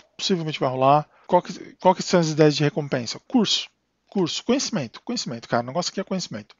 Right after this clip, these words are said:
A gente decide os cursos, a gente faz uma enquete, é, a gente decide os cursos,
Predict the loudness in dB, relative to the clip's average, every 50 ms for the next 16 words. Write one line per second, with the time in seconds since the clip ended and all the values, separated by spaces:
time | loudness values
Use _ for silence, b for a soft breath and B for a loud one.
0 | _ -8 -6 -6 -4 -6 -4 0 0 0 0 0 -2 -4 -6 -4 -2 0 0 0
1 | 0 -2 -2 -2 -2 -2 -2 2 4 4 4 4 2 -4 -4 0 4 4 6 4
2 | 4 0 -4 -6 -6 -8 -12 _ _ _ -10 -8 -6 -6 -6 -4 -4 -4 -4 -4
3 | -4 -4 -2 -2 -2 -2 -4 -6 -8 -10 -6 -2 0 0 2 0 -2 -4 -6 -8